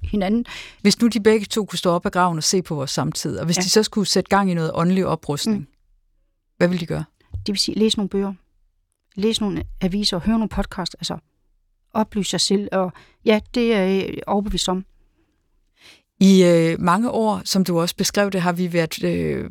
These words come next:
Speaker 2: mere fascineret måske af tanken om at være verdensborgere. Vi har
Speaker 1: Ja.
Speaker 2: set meget på de økonomiske
Speaker 1: Mm.
Speaker 2: bevægelser, og vi har undervurderet både de kulturelle og de, øh, de
Speaker 1: Mm.
Speaker 2: religiøse bevægelser. Hvordan, øh,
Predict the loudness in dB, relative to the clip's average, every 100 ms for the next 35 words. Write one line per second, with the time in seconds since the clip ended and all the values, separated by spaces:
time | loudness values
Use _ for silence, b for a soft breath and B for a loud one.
0 | -2 2 4 2 2 0 0 2 2 4
1 | 2 0 -4 -2 0 2 0 2 0 2
2 | 2 2 2 2 0 0 0 -2 -2 -2
3 | -2 -2 0 2 2 2 0 0 -2 -4
4 | -4 -2 -2 -2 2 4 4 2 0 -2
5 | 0 2 2 2 2 4 4 2 -2 0
6 | 0 2 2 4 2 2 2 2 2 2
7 | 2 0 -2 -4 -4 -2 0 2 2 -2
8 | -4 -4 -4 -2 -2 -2 0 0 2 0
9 | 0 0 0 -2 -4 -2 0 0 -2 -6
10 | -8 -10 B B B B B B B _
11 | _ _ 0 4 6 6 6 6 4 2
12 | 2 -2